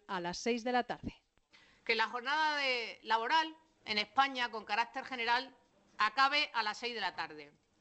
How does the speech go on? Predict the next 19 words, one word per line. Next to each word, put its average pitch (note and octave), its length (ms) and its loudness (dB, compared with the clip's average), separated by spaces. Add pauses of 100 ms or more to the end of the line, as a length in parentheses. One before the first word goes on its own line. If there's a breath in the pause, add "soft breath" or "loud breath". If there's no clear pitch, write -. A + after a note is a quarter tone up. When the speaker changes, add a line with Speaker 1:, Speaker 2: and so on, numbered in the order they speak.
Speaker 2:
Y G3+ 80 -6
para A3+ 280 4
ello D4 140 -2
impulsaremos C4 640 -4
un B3+ 100 -12
pacto C#4 360 -4
con G#3 100 -8
los G3 100 -6
representantes G#3 760 -6
de A#3 40 -8
empresas A#3+ 540 -2 (220)
y G#3+ 100 -8
trabajadores. E3+ 840 0 (560 loud breath)
Queremos C4 400 2
mejorar C#4 420 2
los D4+ 140 2
mecanismos C4+ 640 -2
de C4 100 -2
flexibilización B3 1120 -6